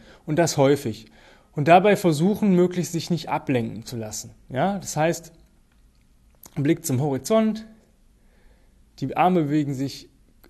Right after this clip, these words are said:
ähm, aus der Schulter heraus, wir bewegen uns kontralateral, das heißt linkes Bein, rechter Arm, rechtes Bein, linker Arm. Finger sind möglichst offen und gespreizt,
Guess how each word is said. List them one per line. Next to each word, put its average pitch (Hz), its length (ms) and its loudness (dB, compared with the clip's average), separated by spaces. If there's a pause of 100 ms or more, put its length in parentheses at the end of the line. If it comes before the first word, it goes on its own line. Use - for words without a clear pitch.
(160)
ähm, 135 380 -2 (100)
aus 135 160 -6
der 143 80 -4
Schulter 233 320 0
heraus, 185 420 2
wir 139 60 -2
bewegen 135 260 -2
uns 131 140 -12
kontralateral, 143 720 -2
das 147 180 -4
heißt 127 240 -8 (540)
linkes 117 300 -10
Bein, 165 260 2
rechter 127 300 -6
Arm, 165 320 -4 (340)
rechtes 135 320 -8
Bein, 127 220 -4
linker 190 260 -2
Arm. 165 300 -2 (420)
Finger 175 300 2
sind 139 340 -4
möglichst 147 400 -6
offen 175 300 0
und 139 100 -2
gespreizt, 196 720 -2